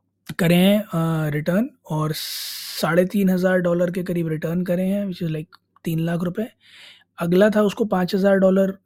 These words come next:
दिए गए थे, छप्पन फेक रिटर्न्स के लिए करीब पचहत्तर हज़ार डॉलर के। तो ये भी आप,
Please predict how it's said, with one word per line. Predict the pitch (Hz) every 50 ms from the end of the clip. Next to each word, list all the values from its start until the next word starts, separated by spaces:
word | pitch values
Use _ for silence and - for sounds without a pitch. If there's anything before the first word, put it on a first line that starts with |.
| _ -
दिए | 160 147 156 160 175 185
गए | 175 180 175 175
थे, | 175 - 214 226 269 - _ _ _ -
छप्पन | - 202 165 160 175 - _ _ - 220 214 208
फेक | 190 - - 180 185
रिटर्न्स | - 170 175 - 175 180 185 -
के | - 185
लिए | 185 247 294 - _ _ _
करीब | - 170 185 214 - _ _ _
पचहत्तर | - 165 - 175 - _ - 180 165
हज़ार | 156 151 143 143
डॉलर | 135 127 123 127 123
के। | 160 - - 135
तो | 135 - _ - - 139
ये | 135 143 147 147
भी | 147 160 165
आप, | 165 165 165 - _